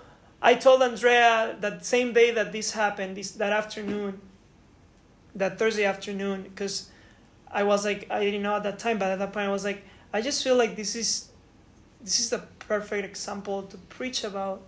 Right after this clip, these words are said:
life in Jesus. That there is life in Jesus." And I'm thankful my God, my,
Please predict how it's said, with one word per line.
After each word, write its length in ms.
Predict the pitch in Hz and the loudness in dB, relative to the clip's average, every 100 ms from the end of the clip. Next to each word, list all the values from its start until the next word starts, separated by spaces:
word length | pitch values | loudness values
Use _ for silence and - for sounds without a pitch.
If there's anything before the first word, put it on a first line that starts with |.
| - | -16
life 360 | 208 220 254 233 | -8 -6 -6 -10
in 120 | 202 | -14
Jesus. 600 | - 311 - - 254 - - - _ - - - - - - - _ - - | -14 -14 -14 -14 -18 -20 -20 -20 _ -20 -20 -20 -20 -20 -20 -20 _ -20 -14
That 160 | 202 | -4
there 160 | 226 233 | 2 2
is 160 | 233 226 | 2 0
life 180 | 233 | -2
in 80 | 233 | -2
Jesus." 220 | 226 247 | -4 -4
And 120 | 233 226 | -2 -2
I'm 180 | 240 | -4
thankful 580 | 226 - 247 285 - 285 | -8 -2 0 0 2 2
my 160 | 247 220 | 2 0
God, 440 | 180 220 233 - | 4 4 4 0
my, 340 | 208 208 202 | -4 -2 -4